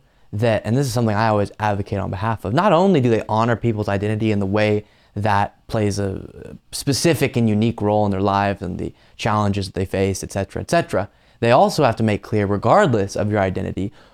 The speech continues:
we want to get your vote because of this. This is what we're gonna do for you. And we don't expect to get your vote just simply because you're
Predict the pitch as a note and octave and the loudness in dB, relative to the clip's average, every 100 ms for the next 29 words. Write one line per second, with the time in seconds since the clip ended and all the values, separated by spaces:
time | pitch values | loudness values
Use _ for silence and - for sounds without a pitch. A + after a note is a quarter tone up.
0 | - G#2 C#3 F3 E3 D3+ A#2 B2 - G#2+ | -10 0 4 4 2 0 -2 -2 0 0
1 | A2+ G#2+ - G#2+ A2+ G2 G2 G2 F#2+ A#2 | 0 0 -2 -6 -4 -4 -4 -4 -2 0
2 | - - - B2+ A#2+ A2+ A2 G2+ G#2 G2 | -2 -8 -6 -4 -2 0 0 -2 -4 -4
3 | G2 A2+ A2+ - F2 B1 A1 - - - | -4 0 -2 -2 -6 -6 -10 -14 -20 -6
4 | A2+ A#2+ C3+ A#2+ - - - D3+ C3 A#2 | 0 2 2 0 -2 -6 0 0 0 -2
5 | A2+ A2 G#2 G2+ - - - B2 A#2 G#2 | 0 0 0 0 -4 -12 -6 -2 -2 -2
6 | F#2+ - G#2 F#2+ F#2 - - - G#2+ G#2 | -4 -4 -2 -2 -4 -8 -20 -10 -2 2
7 | G2 F#2+ | 2 0